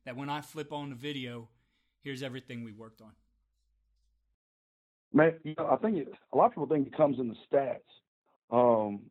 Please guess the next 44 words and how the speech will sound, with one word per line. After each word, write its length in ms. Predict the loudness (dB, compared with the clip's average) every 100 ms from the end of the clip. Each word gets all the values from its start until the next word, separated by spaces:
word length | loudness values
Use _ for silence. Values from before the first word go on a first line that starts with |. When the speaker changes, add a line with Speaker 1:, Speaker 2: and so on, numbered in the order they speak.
| _ _ _ _ _ -4
Speaker 2:
I, 360 | 0 2 4
I 20 |
think 240 | 4 4 2
some 120 | -2 -2
of 140 | -4
it 140 | -6 -8
co-, 340 | -8 -6 -6 -6
and 180 | -6 -2
a 80 | 0
lot 180 | 4
of 80 | 4
it 120 | 2
does, 300 | 2 2 0 -6 _ _ _ _
but 220 | 6 8
a 60 | 8
lot 260 | 8 8
of 100 | 6
it 140 | 2 -4
comes 280 | -2 -2 -2
in, 320 | -4 -4 -4 -10 -6
in 100 | -4
the 80 | -4
plays 380 | 0 4 4 2
that 160 | 4
don't 260 | 6 4 2
happen. 300 | -4 -4 -12 _ _ _ -2
You 160 | 2
know, 200 | 4 2 2
an 100 | 4
offense 340 | 6 4 -2
is 80 | -4 0
unable 380 | 2 4 2 2
to 120 | 0
run 240 | 2 4
a 80 | 2
play 500 | 0 2 4 2 -2 -6 _ _ _ -4
because 520 | -2 4 6 6 4 0
of 140 | -4 0
the 80 |
way 200 | 2 4
you 160 | 2 0 0
executed 500 | -2 -2 -4 -2 -2
your 120 | -4
job. 400 | 0 2 2 -4